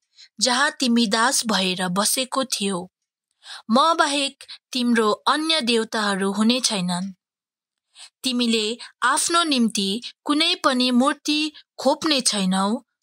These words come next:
अथवा माथि स्वर्गमा भएको वा तल पृथ्वीमा भएको वा पृथ्वी मुनिको पानीमा भएको कुनै पनि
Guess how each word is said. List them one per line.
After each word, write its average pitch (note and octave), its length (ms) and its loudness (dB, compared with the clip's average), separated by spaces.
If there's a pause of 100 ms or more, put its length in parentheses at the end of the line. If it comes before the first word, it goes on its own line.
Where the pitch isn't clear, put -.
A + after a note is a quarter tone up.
अथवा G#3 580 0 (280)
माथि D4+ 380 0
स्वर्गमा C#4+ 600 2
भएको B3+ 720 0 (240)
वा A3 140 2
तल C#4 400 2
पृथ्वीमा C#4 720 0
भएको G3+ 680 0 (320)
वा G#3+ 140 2
पृथ्वी D#4 520 0
मुनिको C#4+ 540 2
पानीमा C#4 640 0
भएको G#3+ 600 -2 (260)
कुनै D4+ 300 0
पनि D4 340 -2